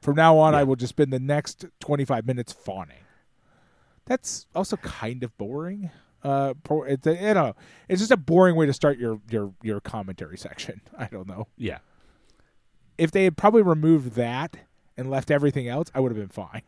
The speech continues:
Speaker 1: What can I say? I'm a very particular <laughs> person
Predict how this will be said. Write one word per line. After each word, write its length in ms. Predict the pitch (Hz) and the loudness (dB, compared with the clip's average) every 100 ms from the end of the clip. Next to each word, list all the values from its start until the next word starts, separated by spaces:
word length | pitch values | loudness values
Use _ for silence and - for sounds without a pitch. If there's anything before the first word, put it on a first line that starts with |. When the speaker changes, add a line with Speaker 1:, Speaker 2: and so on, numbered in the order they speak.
| _ _ _ _ _ _ _ _ _ _ _ _ _ _ _ _ _ _ _ | _ _ _ _ _ _ _ _ _ _ _ _ _ _ _ _ _ _ _
Speaker 1:
What 120 | 135 | -6
can 100 | 175 | -4
I 60 | 135 | -2
say? 140 | 117 | -4
I'm 120 | 107 | -6
a 40 | 104 | -6
very 280 | - 139 131 | -2 0 -2
particular 420 | - 110 101 98 | -6 -14 -14 -16
<laughs> 20 | |
person 540 | - - - - 131 | -16 -14 -14 -14 -16